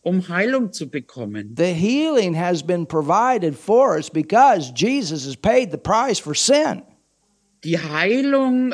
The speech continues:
Speaker 1: ist, äh, vorbereitet durch das, äh, was Jesus am Kreuz getan hat, dass er die Sünde weggenommen hat.
Speaker 2: And faith is that switch.
Speaker 1: Und Glaube ist der Schalter.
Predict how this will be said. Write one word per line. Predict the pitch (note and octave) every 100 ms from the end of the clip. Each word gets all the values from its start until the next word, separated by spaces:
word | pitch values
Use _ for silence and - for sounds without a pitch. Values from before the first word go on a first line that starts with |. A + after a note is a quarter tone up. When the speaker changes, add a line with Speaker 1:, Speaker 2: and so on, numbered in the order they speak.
| - -
Speaker 1:
ist, | F#3+ G3+ - - -
äh, | - C#3 -
vorbereitet | - A3 C4+ B3 F3+ C#3+ C#3 C#3+ D3 E3+ D#3 - - - - _
durch | F3+ F3 E3+
das, | F#3+ F#3 F#3 - -
äh, | D#3 D#3 D3
was | D#3 D#3
Jesus | F#3 B3 A#3+ G3+ F3
am | C#3+ C#3
Kreuz | E3 G#3 B3+ - -
getan | E3 - D3+ C#3+ D#3
hat, | D#3 D#3 - - -
dass | C3+ -
er | - G3 A3
die | F3+ C#3
Sünde | B2 - F3+ A3 A#3 A3+ A3 A3 - -
weggenommen | F3+ G#3 G3 C#3 A#2 A#2
hat. | G#2+
Speaker 2:
And | F3 E3+ -
faith | - A#3 A#3+ C4 C4 -
is | G#3 F#3
that | F3 F#3 F3
switch. | - - G3+ F#3 C3+ - - - _ _ _ _ _ _ _ - _ _
Speaker 1:
Und | D3 B2
Glaube | C#3+ C#3+ G#3 C4+ B3+
ist | G3 F#3
der | F#3+ F3+
Schalter. | - B2 A#2 - A#2